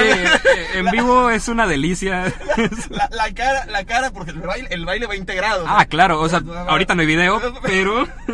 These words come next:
Speaker 1: Pero hay baile, siempre hay baile.
Speaker 2: Sí, eso sí.
Speaker 1: Bueno, i-, iba
Speaker 2: Continúa.
Speaker 1: salgo al, a la parte donde, pues, ya hay coches importantes y que puedo pegar y puedo morirme y volcarme.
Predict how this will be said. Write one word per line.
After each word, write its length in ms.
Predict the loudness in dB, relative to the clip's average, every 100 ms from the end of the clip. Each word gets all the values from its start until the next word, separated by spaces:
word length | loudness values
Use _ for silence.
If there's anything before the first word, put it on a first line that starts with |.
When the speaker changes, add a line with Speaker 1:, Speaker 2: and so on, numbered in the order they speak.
| -6
Speaker 1:
Pero 220 | -4 -4
hay 80 | -2
baile, 380 | -2 -4 -6 -10
siempre 460 | -10 -10 -10 -10 -10
hay 80 | -8
baile. 360 | -8 -6 -8
Speaker 2:
Sí, 140 | -6 -6
eso 260 | -6 -6
sí. 220 | -8 -8 -8
Speaker 1:
Bueno, 220 | -6 -6 -8
i-, 180 | -10
iba 160 | -8 -4
Speaker 2:
Continúa. 400 | -4 -4 -6 -8 -10
Speaker 1:
salgo 440 | -8 -6 -6 -6 -4
al, 280 | -4 -6 -10
a 100 | -10
la 240 | -10 -12
parte 280 | -8 -8 -8
donde, 240 | -10 -10 -10
pues, 160 | -10
ya 120 | -8
hay 100 | -8 -8
coches 680 | -8 -8 -8 -10 -12 -12
importantes 600 | -12 -12 -12 -12 -12 -12
y 60 | -14
que 100 | -14
puedo 240 | -14 -12
pegar 300 | -10 -8 -8
y 60 | -10
puedo 360 | -10 -12 -10 -12
morirme 440 | -10 -10 -10 -10
y 20 |
volcarme. 440 | -12 -10 -10 -10